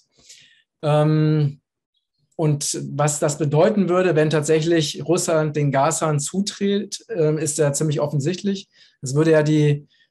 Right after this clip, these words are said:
westliche Wirtschaft eben ruinieren und würde auch dafür sorgen, dass es den Menschen wirklich sehr schlecht gehen würde,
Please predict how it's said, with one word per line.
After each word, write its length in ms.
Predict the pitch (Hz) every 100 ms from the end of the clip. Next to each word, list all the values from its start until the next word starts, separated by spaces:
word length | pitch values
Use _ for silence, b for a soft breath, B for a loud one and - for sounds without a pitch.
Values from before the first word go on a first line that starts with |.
| -
westliche 560 | 147 180 180 151 151
Wirtschaft 600 | 151 185 - 180 175 -
eben 600 | 147 170 175 170 170 107
ruinieren 1080 | 156 - - 147 165 165 165 180 190 190 190
und 200 | 151 139
würde 240 | 151 151
auch 300 | 131 147 147 - b b b _
dafür 300 | - 147 185
sorgen, 300 | 151 151 165
dass 360 | 151 147 - -
es 300 | - 151 151
den 120 | 151
Menschen 240 | 151 151 156
wirklich 220 | 151 143
sehr 100 | 143
schlecht 320 | 151 185 -
gehen 220 | 143 131
würde, 360 | 127 131 180